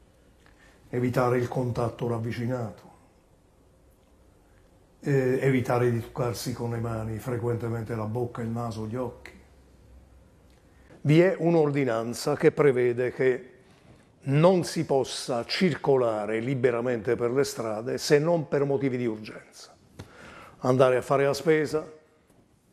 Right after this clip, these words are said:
i padroni dei cani, sono codificate. Quello che è vietato è passeggiare, cioè chi va in giro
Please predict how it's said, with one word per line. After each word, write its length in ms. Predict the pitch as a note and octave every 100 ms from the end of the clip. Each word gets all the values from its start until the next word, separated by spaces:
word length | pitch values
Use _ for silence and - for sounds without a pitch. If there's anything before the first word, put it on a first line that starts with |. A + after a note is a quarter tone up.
| _ _ _ -
i 100 | B2
padroni 460 | C3+ C3 B2 B2
dei 160 | B2+ C3
cani, 420 | E3 D3+ C#3+ D3 G3 - _ _ _ _ _ - - _
sono 320 | - A#3 A3
codificate. 800 | D#3+ F#3+ D#3 C3 C3+ G#2 F#2+ -
Quello 420 | - F#3 F#3+ E3+ D3
che 220 | D#3 C#3
è 40 |
vietato 1080 | G#2 A2 D3 B2 A#2+ G2+ G#2 E3 E3 D#3+ -
è 240 | - F3+ F#3
passeggiare, 1400 | - - D3+ D3+ - - C#3+ B2 A#2 F#2+ F#2+ - - - - - -
cioè 460 | - E3+ D#3 A2
chi 460 | - F#3+ G#3+ G3+ - _ _ _ -
va 320 | B2 D#3 E3+
in 320 | D3 D#3 D3
giro 800 | B2+ D3 C#3+ A#2 A2 A2 G2+ -